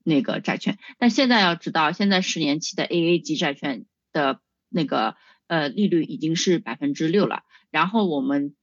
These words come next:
知道国内的形势，那个经济也现在比较困难，对吧？就像G T P增长速度都很困难，你要，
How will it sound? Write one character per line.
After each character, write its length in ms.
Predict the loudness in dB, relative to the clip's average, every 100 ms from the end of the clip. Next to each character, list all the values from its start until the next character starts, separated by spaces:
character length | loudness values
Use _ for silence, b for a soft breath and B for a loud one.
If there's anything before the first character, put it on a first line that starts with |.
| _
知 100 | -6
道 160 | -2 0
国 220 | 0 -2
内 100 | 0
的 140 | 0 -2
形 260 | -4 -6
势， 180 | -2 0
那 160 | 0 0
个 220 | -2 -4
经 300 | 0 2 2
济 200 | 0 0
也 220 | 0 -2
现 300 | -2 0 0
在 160 | 0 -4
比 420 | -10 _ _ -6
较 120 | -6
困 220 | -2 -2
难， 200 | -2 -6
对 80 | -8
吧？ 40 | -4
就 100 | -2
像 180 | -2
G 100 | -2
T 200 | -2 0
P 320 | 2 2 0 B B _
增 100 | 2
长 180 | 2 -2
速 140 | -2
度 120 | -2
都 120 | 0 0
很 200 | -2 -4
困 200 | -2 -2
难， 160 | -2
你 120 | 0 2
要， 340 | 2 2